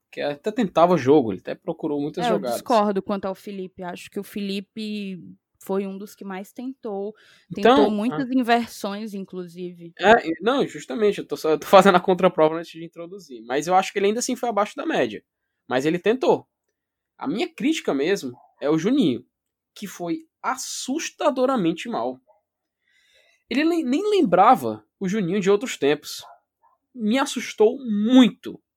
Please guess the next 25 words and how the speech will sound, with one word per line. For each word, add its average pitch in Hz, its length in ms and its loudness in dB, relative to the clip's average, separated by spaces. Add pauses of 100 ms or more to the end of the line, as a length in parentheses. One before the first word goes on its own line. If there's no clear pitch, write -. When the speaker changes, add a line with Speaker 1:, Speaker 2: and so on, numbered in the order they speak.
(140)
Speaker 1:
muito 185 440 0
a - 60 -16
partida 127 360 -2
dele 120 220 -6
ontem. 101 240 -10 (460)
Foram 131 300 -4
passes 180 400 -2
errados, 143 640 2 (400)
escanteios 160 600 -4
mal 214 180 2
cobrados, 127 720 0 (500)
foram 135 600 -2
lançamentos 185 1040 0 (140)
pra, 139 280 -2 (120)
pro 214 140 0
nada, 170 460 2 (380)
pra 139 140 -2
lateral 147 480 0
de 151 100 -18
campo. 131 340 -8 (720)
Me 185 80 0
irritou 196 280 0
bastante 196 720 0 (100)
o 143 100 -8
Juninho. 120 400 -6